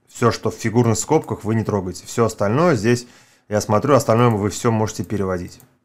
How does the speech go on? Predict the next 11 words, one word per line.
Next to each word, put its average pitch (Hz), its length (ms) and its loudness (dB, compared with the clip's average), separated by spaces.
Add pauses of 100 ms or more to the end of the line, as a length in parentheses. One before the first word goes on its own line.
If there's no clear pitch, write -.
(260)
Также 127 280 2
хочу 113 280 0
заметить, 123 580 2
глобальные 127 560 4
настройки 117 480 2
могут 110 320 2
настроены 107 400 2
быть 101 160 0
для 107 180 4
всех 131 280 0
книжек. 127 560 0